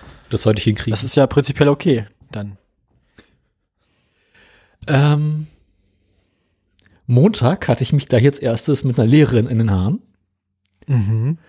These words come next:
Speaker 1: Nachdem ich feststellte, dass diese Frau meinen Humor nicht versteht, komischerweise. Was mich
Speaker 2: Du musst dir
Speaker 1: entsetzlich
Speaker 2: dringend mal den Podcast empfehlen.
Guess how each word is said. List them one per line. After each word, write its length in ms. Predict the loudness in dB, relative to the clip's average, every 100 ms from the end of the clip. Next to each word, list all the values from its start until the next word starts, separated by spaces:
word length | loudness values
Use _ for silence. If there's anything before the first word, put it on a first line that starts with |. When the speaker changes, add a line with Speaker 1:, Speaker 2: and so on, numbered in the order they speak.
| _
Speaker 1:
Nachdem 260 | 0 2 4
ich 120 | 4
feststellte, 640 | 2 -2 -2 2 2 2 -4
dass 140 | -6
diese 220 | -2 -2
Frau 440 | -2 0 0 0 -6 _ _ _ _ _ _ _ _
meinen 240 | 0 4 4
Humor 280 | 4 4 2
nicht 120 | 0
versteht, 480 | -4 -6 -12 -12 -20 -6
komischerweise. 640 | -2 -2 -2 -4 -4 -4 -6 _ _ _ _ -20 _ _ _ _ _ _ -20 -20 -20 _
Was 180 | 0 2
mich 100 | 2
Speaker 2:
Du 60 | 4
musst 160 | 4
dir 60 | 2
Speaker 1:
entsetzlich 180 | 2 4
Speaker 2:
dringend 200 | 4 2
mal 120 | 0
den 100 | 0
Podcast 400 | -2 -2 -2 -4
empfehlen. 400 | -8 -6 -4